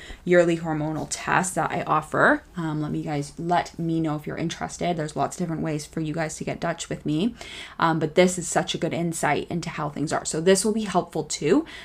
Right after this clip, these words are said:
I'm getting it now so I can really, you know, I can really t-, tailor the way I am going to move and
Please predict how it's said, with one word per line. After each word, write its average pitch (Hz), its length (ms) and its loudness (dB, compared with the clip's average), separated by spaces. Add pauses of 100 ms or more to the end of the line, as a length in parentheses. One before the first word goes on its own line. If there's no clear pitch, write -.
(140)
I'm 165 120 0
getting 160 300 2
it - 120 -4
now 156 220 2
so 151 160 -4
I 151 40 -2
can 151 240 -4
really, 151 680 -2
you 170 160 0
know, 151 60 0
I 147 100 0
can 156 140 -2
really 151 500 0
t-, - 140 -8 (260)
tailor 156 520 0 (260)
the 170 100 2
way 151 220 4
I 165 120 0
am 156 120 -2
going 143 220 -2
to 151 120 -4
move 226 380 6
and 160 180 0